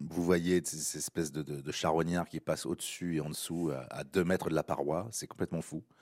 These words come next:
On a un sentiment de revenir totalement, d'être de l-, un vivant parmi les vivants. Ça rend très humble. <laughs> Euh, j'ai un souvenir du Cotentin, de la Hague, cette espèce de balcon sur la mer où vraiment, alors là, il y a, c'est pareil, très, très, très sauvage, un vent qui était vraiment bienvenu parce que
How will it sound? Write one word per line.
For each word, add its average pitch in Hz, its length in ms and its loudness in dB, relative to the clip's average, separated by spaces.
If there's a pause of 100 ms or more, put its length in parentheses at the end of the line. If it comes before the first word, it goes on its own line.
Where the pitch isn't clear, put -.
(560)
On 78 80 -4
a 76 80 -2
un 78 60 -2
sentiment 80 440 0
de 78 80 2
revenir 80 340 4
totalement, 95 460 4
d'être 76 220 2
de 78 80 -2
l-, 71 260 -2 (100)
un 85 100 4
vivant 101 340 8
parmi 87 240 8
les 85 100 6
vivants. 87 300 2
Ça 90 140 4
rend 78 120 6
très 107 180 8
humble. 117 320 8 (340)
<laughs> 190 60 2 (280)
Euh, 78 760 6
j'ai 82 180 4
un 85 100 4
souvenir 87 600 2 (160)
du 92 160 2
Cotentin, 113 560 12
de 95 80 6
la 87 160 12
Hague, 101 280 8 (120)
cette - 120 -10
espèce 92 180 8
de 95 100 12
balcon 98 360 10
sur 90 140 4
la 87 100 8
mer 92 300 6
où 87 60 6
vraiment, 80 300 6
alors 80 160 8
là, 85 80 8
il 92 80 4
y 85 60 10
a, 76 120 6 (280)
c'est - 100 -8
pareil, 78 240 4
très, - 140 6
très, - 120 2
très 92 140 4
sauvage, 87 460 6
un 82 120 6
vent 95 320 6
qui - 80 4
était 87 140 4
vraiment 110 260 6
bienvenu 95 520 6
parce - 200 2
que 82 220 4